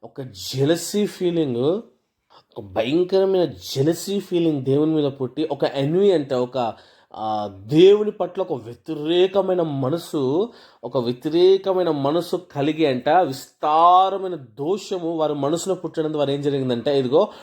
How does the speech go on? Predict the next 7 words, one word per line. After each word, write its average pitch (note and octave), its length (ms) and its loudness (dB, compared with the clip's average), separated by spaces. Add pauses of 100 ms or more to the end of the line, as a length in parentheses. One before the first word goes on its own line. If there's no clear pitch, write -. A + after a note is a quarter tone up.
(180)
వారంతల E3+ 880 2
వారిలోని D#3+ 1000 0
అంట C3+ 200 -2
ఒక E3 160 -4
షార్ట్ F#3 400 -2
సర్క్యూట్ G3+ 340 0
జరిగిందంట. D#3 460 -2